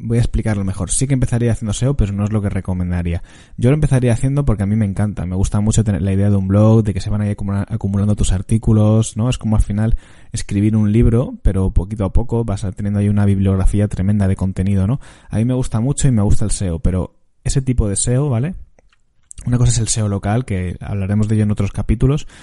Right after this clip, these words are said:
pero ese seo de escribir en un blog, de hacer contenido, de intentar posicionarlo en Google,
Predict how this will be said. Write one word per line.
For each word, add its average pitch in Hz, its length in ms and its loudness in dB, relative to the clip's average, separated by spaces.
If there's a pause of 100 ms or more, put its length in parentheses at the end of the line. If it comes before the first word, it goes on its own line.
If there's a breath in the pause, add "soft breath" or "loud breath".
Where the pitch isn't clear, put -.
(160 loud breath)
pero 104 120 4
ese 127 120 0
seo 117 380 2
de 104 80 2
escribir 101 380 -2
en 104 100 0
un 101 120 0
blog, 104 360 6
de 98 60 2
hacer - 180 -2
contenido, 104 480 2
de 101 60 4
intentar 98 280 -2
posicionarlo 104 500 0
en 98 100 0
Google, 113 300 4